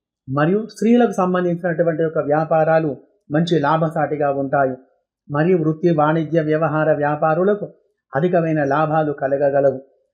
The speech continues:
విదేశాలలో ఉన్నవారికి మంచి ఫలితాలు కలిగి ఆనందమైన జీవనం గడపగలరు.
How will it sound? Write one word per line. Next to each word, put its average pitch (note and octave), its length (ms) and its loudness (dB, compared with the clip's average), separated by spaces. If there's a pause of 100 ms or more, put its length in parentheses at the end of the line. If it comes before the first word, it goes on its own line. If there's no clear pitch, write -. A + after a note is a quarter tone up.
(160)
విదేశాలలో D3+ 720 2
ఉన్నవారికి D#3+ 720 0 (360)
మంచి G3 300 2
ఫలితాలు D#3 480 0
కలిగి D3 520 -2 (240)
ఆనందమైన F#3 580 2
జీవనం D3 520 -2
గడపగలరు. E3 540 0